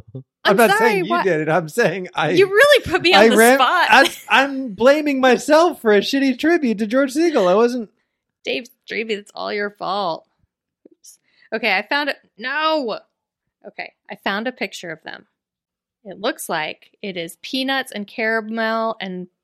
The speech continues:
Speaker 2: possibly, like, a peanut chewy situation on the bottom there and coated in dark chocolate.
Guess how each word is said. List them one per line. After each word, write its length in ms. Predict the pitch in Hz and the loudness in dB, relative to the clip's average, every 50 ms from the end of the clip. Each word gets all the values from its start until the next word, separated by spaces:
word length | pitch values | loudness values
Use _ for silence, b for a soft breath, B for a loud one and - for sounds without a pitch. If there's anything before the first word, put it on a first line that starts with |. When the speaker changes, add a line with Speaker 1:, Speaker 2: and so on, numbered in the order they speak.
| _ _ _ _ | _ _ _ _
Speaker 2:
possibly, 500 | _ 226 233 240 - - 302 - 294 269 | _ -6 -6 -6 -6 -10 -10 -8 -6 -4
like, 180 | 247 220 214 - | -4 -4 -4 -6
a 60 | 170 | -8
peanut 480 | - - - - 240 226 226 208 - - - | -10 -10 -10 -8 -6 -4 -4 -6 -6 -8 -12
chewy 360 | - - 233 220 233 254 254 247 | -10 -8 -8 -6 -6 -6 -8 -8
situation 600 | - 254 254 - 269 262 262 262 254 - - 262 | -8 -10 -8 -8 -8 -6 -6 -6 -6 -8 -10 -8
on 120 | 247 240 | -8 -8
the 40 | 226 | -8
bottom 360 | 208 208 202 214 226 226 240 | -6 -6 -6 -4 -6 -6 -6
there 360 | 247 247 247 247 254 - - _ - | -8 -8 -8 -8 -8 -10 -12 _ -10
and 380 | 196 185 180 180 180 180 - - _ _ _ _ _ _ _ _ _ _ _ _ _ _ _ - | -10 -8 -8 -10 -12 -14 -18 -20 _ _ _ _ _ _ _ _ _ _ _ _ _ _ _ -4
coated 260 | 240 214 202 202 185 | -4 -2 -2 -4 -4
in 280 | 170 175 180 175 175 | -6 -6 -8 -8 -8
dark 200 | 165 170 156 - | -8 -8 -8 -8
chocolate. 440 | - - 156 156 - - - - - | -10 -10 -12 -12 -12 -16 -16 -16 -16